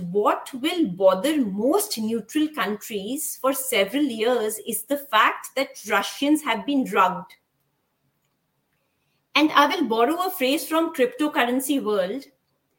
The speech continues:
Just like the issuers of new crypto coins, they can pull a rug on its holder by vanishing.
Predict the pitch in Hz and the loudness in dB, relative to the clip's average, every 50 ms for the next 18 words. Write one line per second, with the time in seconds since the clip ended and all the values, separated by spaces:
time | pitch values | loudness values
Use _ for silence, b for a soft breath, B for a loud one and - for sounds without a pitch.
0 | _ _ _ _ _ _ _ _ _ _ _ - 214 208 - - 381 480 571 554 | _ _ _ _ _ _ _ _ _ _ _ -20 -12 -6 -2 2 4 4 4 4
1 | - - - 349 349 359 349 285 269 370 359 - 269 277 277 277 - - 339 330 | 2 -2 -2 2 4 4 4 4 0 -4 -6 0 0 0 0 2 0 -2 -2 -2
2 | 330 330 320 277 277 311 311 - 269 247 262 302 302 294 - 269 240 - - - | 0 0 0 0 0 -2 -2 0 0 2 4 2 2 0 -2 -6 -6 -6 -6 -4
3 | 277 277 277 269 208 190 185 202 254 254 - - 226 220 - 277 262 269 269 269 | -4 -4 -4 -4 -6 -4 -4 -4 -6 -6 -6 -6 -8 -4 -2 0 2 2 0 0
4 | - 269 269 262 302 294 262 202 202 208 226 240 240 254 254 247 254 254 254 - | 2 2 2 4 2 0 0 2 2 2 2 2 2 0 0 0 -2 -2 -4 -6
5 | - - 226 214 214 220 220 262 269 262 254 247 247 247 - 190 190 214 285 302 | -10 -2 2 2 2 4 2 0 0 2 0 0 0 0 -2 -4 -2 -2 -4 -4
6 | - - 208 190 190 214 294 | -4 -6 -6 -6 -6 -8 -12